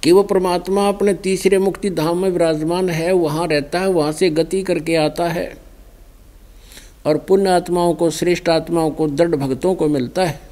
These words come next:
उनमें से, दृढ़ भक्तों में से गरीबदास साहिब जी रहे हैं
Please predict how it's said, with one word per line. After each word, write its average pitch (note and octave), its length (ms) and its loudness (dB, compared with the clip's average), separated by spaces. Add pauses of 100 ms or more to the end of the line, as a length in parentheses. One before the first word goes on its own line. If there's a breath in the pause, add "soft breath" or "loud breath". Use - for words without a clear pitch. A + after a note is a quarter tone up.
(1000 loud breath)
उनमें G#3 320 4
से, G#3+ 140 4
दृढ़ F#3+ 240 2
भक्तों E3+ 340 0
में G#3 120 0
से G3+ 200 4
गरीबदास F#3 520 0
साहिब D3+ 300 -2
जी C#3+ 160 0
रहे C3+ 280 0
हैं B2+ 300 -6